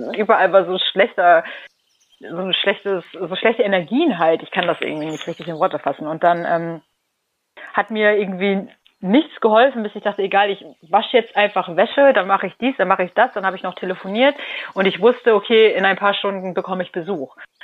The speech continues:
So, das war das Einzige, was mich auch nur im Ansatz davon abhalten konnte, nicht rauszugehen, denn ich wusste, wenn ich jetzt aus meiner Wohnung gehe und unten auf der Straße stehe, dann hole ich mir auf jeden Fall mindestens was zu trinken.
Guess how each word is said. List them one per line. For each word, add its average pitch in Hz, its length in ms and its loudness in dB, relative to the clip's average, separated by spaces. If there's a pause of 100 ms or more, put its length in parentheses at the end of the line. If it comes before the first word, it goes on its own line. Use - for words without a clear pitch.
(120)
So, 196 80 -2
das 196 180 0
war 208 80 0
das 190 180 0
Einzige, 240 440 0
was 196 180 0
mich 196 240 -4
auch 180 80 -2
nur 196 120 -8
im 185 80 -6
Ansatz 226 340 0
davon 196 260 -2
abhalten 180 360 -2
konnte, 175 260 -8
nicht 190 200 -8
rauszugehen, 214 460 0
denn 160 120 -4
ich 165 120 -8
wusste, 247 260 2
wenn 170 120 0
ich - 100 -14
jetzt 226 180 2 (540)
aus 175 180 0
meiner 175 260 4
Wohnung 233 260 4
gehe 147 360 2 (220)
und - 100 -14
unten 208 180 -2
auf 185 100 2
der 180 120 2
Straße 185 340 -2
stehe, 165 240 -6
dann 160 140 -4
hole 170 140 -4
ich 170 80 -10
mir 151 120 -2
auf 143 80 -6
jeden 190 200 -4
Fall 170 220 0
mindestens 208 480 -2
was 180 160 -4
zu - 80 -20
trinken. - 480 -10